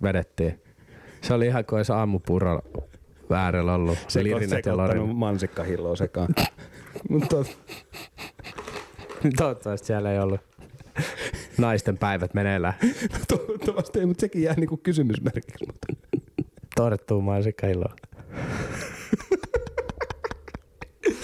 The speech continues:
Speaker 2: Vittu, me ollaan
Speaker 1: Mistä piti
Speaker 2: perseessä.
Speaker 1: ve-, mistä piti vetää tälle tasolle nyt tota?
Speaker 2: No koska me ollaan niin hyviä äijä.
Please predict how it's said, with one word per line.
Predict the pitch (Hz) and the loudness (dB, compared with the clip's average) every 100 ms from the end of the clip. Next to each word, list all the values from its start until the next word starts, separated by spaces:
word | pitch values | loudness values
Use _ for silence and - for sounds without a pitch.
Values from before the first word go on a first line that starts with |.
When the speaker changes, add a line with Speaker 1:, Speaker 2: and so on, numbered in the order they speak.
| 277 - | 0 2
Speaker 2:
Vittu, | 359 185 - - | 2 2 0 -2
me | - - | 0 -2
ollaan | - 214 240 | 0 0 0
Speaker 1:
Mistä | - | 0
piti | 240 214 | 0 0
Speaker 2:
perseessä. | 202 381 196 180 - - - | 0 0 0 -2 -6 -18 -2
Speaker 1:
ve-, | 370 | 0
mistä | - 185 | 0 0
piti | 165 147 139 | 0 0 0
vetää | 143 135 120 | 0 0 0
tälle | 131 127 110 | 0 2 0
tasolle | - 117 107 110 95 | 0 0 0 2 0
nyt | 95 98 - | 0 0 2
tota? | 92 90 - - - | 2 2 -2 -6 0
Speaker 2:
No | 208 202 | 0 2
koska | 202 180 - 160 | 0 -2 0 2
me | 170 | 4
ollaan | 156 143 139 151 160 | 4 4 4 4 4
niin | 156 | 4
hyviä | 151 143 139 127 | 4 4 4 4
äijä. | 117 98 90 | 4 4 2